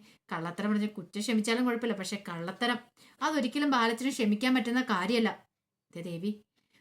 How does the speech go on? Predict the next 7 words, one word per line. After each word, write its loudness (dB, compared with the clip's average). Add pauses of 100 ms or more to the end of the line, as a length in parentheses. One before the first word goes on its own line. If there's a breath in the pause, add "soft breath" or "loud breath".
(120)
ഒരു -8
കാര്യം 0
ചെയ്യ, 2 (540 loud breath)
നീ -4
എന്തേലും 2
പറഞ്ഞ് 0
നാളെ 2